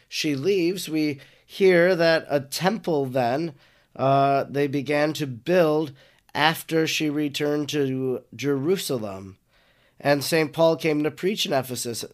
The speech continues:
and when this temple had already been completed. So we're seeing the spread of Christianity. And again, we know it is from Ephesus that a devotion to Mary as Mother of God emerges.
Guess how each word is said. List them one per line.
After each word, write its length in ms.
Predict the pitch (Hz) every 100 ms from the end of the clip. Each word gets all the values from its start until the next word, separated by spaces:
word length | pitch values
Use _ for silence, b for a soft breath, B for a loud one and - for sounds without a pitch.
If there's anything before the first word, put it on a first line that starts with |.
| - -
and 280 | 135 139 135 _
when 320 | - 135 147 147
this 300 | 147 139 -
temple 340 | - 156 147 160
had 140 | 147
already 420 | 135 139 139 135
been 260 | 135 131 127
completed. 480 | 127 127 202 190 127
So 280 | - 160 135 B B B B
we're 120 | 156
seeing 320 | 156 - 202 190
the 100 | 143
spread 480 | - - 160 180
of 220 | 165 127 -
Christianity. 1000 | 165 - - 147 143 170 160 127 151 165 b b b b b
And 320 | - 147 143 -
again, 400 | 131 170 165 151
we 100 | 147
know 260 | 143 156
it 120 | 147
is 180 | 143 143
from 300 | - 135 127
Ephesus 720 | - 151 - 170 - 131 131 -
that 300 | 127 120 -
a 80 | 131
devotion 720 | 135 123 139 165 - 147 139
to 240 | 139 131 113
Mary 520 | 131 143 156 151 135
as 280 | 127 127 117
Mother 380 | 139 147 143
of 320 | 123 123 117 107
God 600 | 139 156 151 135 117 - B B B -
emerges. 960 | 131 131 147 147 123 110 101 - -